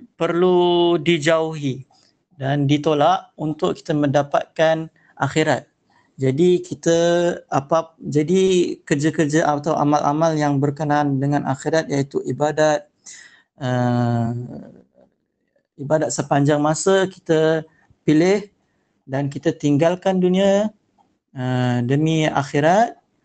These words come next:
Eh, jadi itulah sebabnya kita zuhud. Jadi hal-hal dunia kita uh, tinggalkan dan akhirnya menjadi, uh, penduduk gua yang terpinggir dari masyarakat, un-,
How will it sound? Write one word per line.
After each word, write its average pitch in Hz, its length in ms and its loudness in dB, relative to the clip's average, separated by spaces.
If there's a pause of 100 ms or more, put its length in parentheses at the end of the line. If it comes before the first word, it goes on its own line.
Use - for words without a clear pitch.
(560)
Eh, 117 400 -8
jadi 165 560 2
itulah 165 320 0
sebabnya 156 480 -2
kita 180 480 0 (400)
zuhud. 131 480 0 (560)
Jadi 151 160 -2
hal-hal 135 400 -2
dunia 143 240 0
kita 165 480 -2 (580)
uh, 117 600 -6
tinggalkan 127 680 -2
dan 143 180 -4
akhirnya 160 400 -2
menjadi, 160 640 0 (400)
uh, 120 600 -4 (100)
penduduk 143 560 0
gua 190 500 2 (580)
yang 135 180 -2
terpinggir 160 540 0
dari 165 240 0
masyarakat, 165 800 0 (440)
un-, 135 360 -4